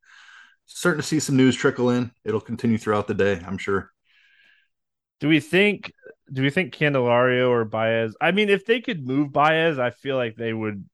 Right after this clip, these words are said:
Speaker 2: do it. Like, even if they have to maybe eat a little bit.
Speaker 1: Yeah, I think they would if they could. Um, I'm just not sure. Like, he still has defensive value, but he's,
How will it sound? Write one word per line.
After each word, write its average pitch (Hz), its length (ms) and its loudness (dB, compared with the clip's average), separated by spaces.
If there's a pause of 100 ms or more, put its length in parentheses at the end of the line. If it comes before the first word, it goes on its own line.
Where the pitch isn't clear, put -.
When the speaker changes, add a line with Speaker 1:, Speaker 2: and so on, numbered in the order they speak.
(200)
Speaker 2:
do 123 240 2
it. 110 220 2 (120)
Like, 110 380 -2
even 147 260 -4
if 139 100 -2
they 127 100 0
have 123 160 2
to 113 120 -8
maybe 117 320 -4
eat 120 120 -2
a 110 60 -2
little 110 240 -2
bit. 107 240 -8 (680)
Speaker 1:
Yeah, 123 220 0
I 110 140 0
think - 280 -6
they 104 120 6
would 92 260 2
if 87 140 -4
they 90 100 -8
could. 90 460 -6 (220)
Um, 90 400 -8
I'm 95 120 -10
just 95 220 -10
not 101 220 -2
sure. 98 460 0 (760)
Like, 98 120 -14
he - 260 -8
still 165 240 -2
has 151 180 2
defensive 113 500 -4
value, 131 320 2
but 101 180 -2
he's, 127 360 -6